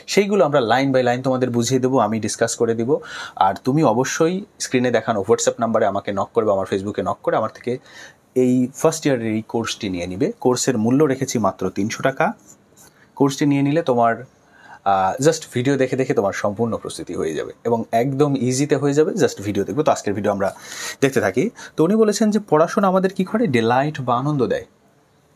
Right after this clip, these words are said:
যখন আমরা গল্প পড়ি, অর্নামেন্টস দেয় যখন আমরা কথা বলি, এবং আরেকটা জিনিস দেয়, সেটা হচ্ছে অ্যাবিলিটি। অ্যাবিলিটি মানে হচ্ছে সক্ষমতা,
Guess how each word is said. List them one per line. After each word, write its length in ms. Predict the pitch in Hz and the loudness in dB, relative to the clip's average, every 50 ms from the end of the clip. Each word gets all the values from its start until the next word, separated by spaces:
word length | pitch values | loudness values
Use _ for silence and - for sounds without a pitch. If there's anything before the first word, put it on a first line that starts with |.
| _ _ _ _ _ _ | _ _ _ _ _ _
যখন 240 | - 131 123 - 117 | 0 0 0 2 0
আমরা 160 | 113 113 131 | 2 2 2
গল্প 200 | 127 - 87 82 - - | 0 0 -2 -4 -8 -12
পড়ি, 180 | - - - - - _ _ _ _ _ _ _ _ _ _ _ _ _ _ _ _ _ - _ - | -12 -12 -12 -12 -14 _ _ _ _ _ _ _ _ _ _ _ _ _ _ _ _ _ -18 _ -2
অর্নামেন্টস 460 | 123 127 127 139 151 156 156 151 - | -2 0 2 2 0 0 -2 -2 -2
দেয় 180 | 156 151 170 | -2 -2 0
যখন 240 | 160 - - - - | 0 0 0 2 2
আমরা 260 | 107 110 117 139 196 - - _ - - - - _ _ - | 2 4 4 2 0 0 -6 _ -20 -20 -20 -20 _ _ 2
কথা 260 | 180 175 - - 127 | 2 2 4 2 0
বলি, 260 | 95 82 80 71 - - _ - - - - | 0 0 -4 -6 -8 -12 _ -20 -20 -4 0
এবং 260 | 139 135 120 107 101 - | 2 2 2 2 -2 -2
আরেকটা 420 | - 113 135 170 196 190 - - 170 | 2 2 4 2 2 0 0 0 0
জিনিস 280 | 135 143 143 135 127 | 2 2 2 2 2
দেয়, 200 | 123 117 92 - | 2 0 0 0
সেটা 220 | - - - - 117 | 0 0 0 0 2
হচ্ছে 340 | 135 135 - - 101 - - - - - - - _ _ _ | 0 -2 0 -2 -2 -2 -4 -8 -18 -20 -20 -20 _ _ _
অ্যাবিলিটি। 600 | - 104 98 101 127 139 139 120 104 - - - - - - _ _ - _ _ _ - - _ _ _ _ _ - - _ _ _ _ - _ _ _ _ - - _ _ _ _ _ - - _ _ _ _ _ - - _ _ _ _ _ _ _ _ _ _ _ _ _ _ _ _ _ _ - _ _ _ _ _ _ _ _ | -2 -2 0 0 0 0 2 0 -2 -4 -6 -12 -16 -16 -20 _ _ -20 _ _ _ -20 -20 _ _ _ _ _ -20 -20 _ _ _ _ -20 _ _ _ _ -20 -20 _ _ _ _ _ -20 -20 _ _ _ _ _ -20 -20 _ _ _ _ _ _ _ _ _ _ _ _ _ _ _ _ _ _ -20 _ _ _ _ _ _ _ _
অ্যাবিলিটি 400 | - 117 127 156 170 175 - 180 | -8 -4 -2 -2 -2 0 -2 -2
মানে 160 | 170 160 165 | 0 0 0
হচ্ছে 200 | 156 156 151 143 | -2 -2 -4 -6
সক্ষমতা, 720 | - - - 135 - - - 143 113 107 95 - 87 - | -6 -6 -6 -6 -6 -4 -4 -2 -2 -2 -4 -6 -8 -10